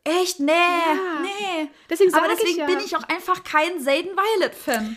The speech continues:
Speaker 2: Das ist ja mein, grad mein Problem mit mir selbst, dass ich mir denke, was läuft denn eigentlich manchmal schief in meinem Hirn, dass ich das in der
Speaker 1: <laughs>
Speaker 2: realen, dass ich das in der realen Welt von einem Mann so niemals möchte und dann bei so einem Buch denke, „Woo! <laughs>
Speaker 1: Nee.
Speaker 2: Komm her!“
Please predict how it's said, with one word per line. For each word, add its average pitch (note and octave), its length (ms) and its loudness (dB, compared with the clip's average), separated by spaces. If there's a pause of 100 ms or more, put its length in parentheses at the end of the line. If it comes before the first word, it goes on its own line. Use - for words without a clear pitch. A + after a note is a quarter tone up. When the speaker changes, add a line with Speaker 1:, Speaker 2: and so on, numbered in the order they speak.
Speaker 2:
Das C#4+ 160 -10
ist D4+ 100 -8
ja G4 120 0
mein, D4+ 140 -2
grad D4+ 200 -4
mein D4 160 -6
Problem C#4+ 380 -4
mit E4+ 160 -4
mir B3 160 -4
selbst, E4+ 280 -4
dass B3 120 -10
ich - 140 -14
mir C4+ 100 -4
denke, D4 400 -4 (260)
was A#3 160 -8
läuft C#4+ 320 -4
denn D#4 60 -6
eigentlich C4+ 260 -6
manchmal C4+ 320 -4
schief G4 300 0
in D4 100 -4
meinem A3+ 160 -4
Hirn, C4 320 -2 (340)
dass B3 160 -6
ich C#4 80 -10
das - 180 0
in D4 60 6
der B3+ 140 4
Speaker 1:
<laughs> - 0 -
Speaker 2:
realen, D4 400 4
dass C4+ 180 -6
ich - 40 -6
das C4+ 100 -4
in B3+ 80 -6
der A#3 180 -2
realen A#3+ 460 2
Welt G#3+ 260 0
von C4 200 -6
einem B3 120 -2
Mann C#4 220 0
so C4+ 160 -2
niemals F4+ 500 -2
möchte C#4 560 -4 (380)
und B3 140 -2
dann D#4 140 4
bei C#4+ 100 4
so C4 80 0
einem C4+ 160 0
Buch C#4+ 180 -4
denke, B3+ 460 -2 (640)
„Woo! C4+ 160 2
<laughs> G4 520 8 (1600)
Speaker 1:
Nee. D4 240 0
Speaker 2:
Komm A4 360 4
her!“ F#4 300 2